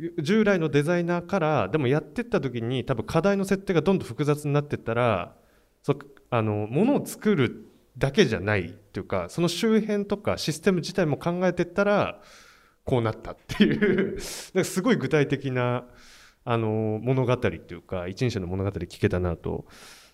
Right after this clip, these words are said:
なんか思っていて、あとはこれはなんか、あの、上村先生の、あの、著書にもなんかつながってくと思うんですけど、なんか、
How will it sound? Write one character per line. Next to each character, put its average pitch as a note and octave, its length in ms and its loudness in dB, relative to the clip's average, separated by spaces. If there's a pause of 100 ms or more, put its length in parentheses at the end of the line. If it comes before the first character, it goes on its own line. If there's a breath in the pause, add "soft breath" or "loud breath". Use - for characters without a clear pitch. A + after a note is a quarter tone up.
な G2 80 -6
ん F2+ 40 -10
か E2 240 -10 (220)
思 G2+ 180 -4
っ G2 40 -4
て - 200 -12
い D#2+ 80 -10
て、 F#2+ 380 -2 (880 loud breath)
あ F#3+ 80 -2
と F#3 80 4
は A#2+ 80 4
こ - 200 -8
れ F#3+ 80 0
は F#3 120 0
な F#3 100 -2
ん - 20 -8
か、 A2+ 120 -2 (320)
あ A2 120 -4
の、 G2+ 520 -6 (1400)
上 B2+ 140 -2
村 B2+ 120 0
先 B2 180 -2
生 A2 340 2
の、 F2 340 -8 (160)
あ F#2+ 160 -4
の、 F2 600 -10 (1900 soft breath)
著 C3+ 140 0
書 G2+ 120 -2
に F2 80 -4
も E2+ 100 -8
な F2 80 -6
ん - 20 -12
か - 100 -12
つ - 120 -8
な G2+ 80 0
が G2 80 2
っ - 20 -12
て G2 180 -8
く - 400 -6 (180)
と F#2+ 80 -6
思 E2 140 -8
う - 20 -8
ん - 40 -10
で - 60 -12
す - 80 -16
け G2 100 -6
ど、 F#2 420 -8
な D#3 100 0
ん - 20 -4
か、 - 240 -2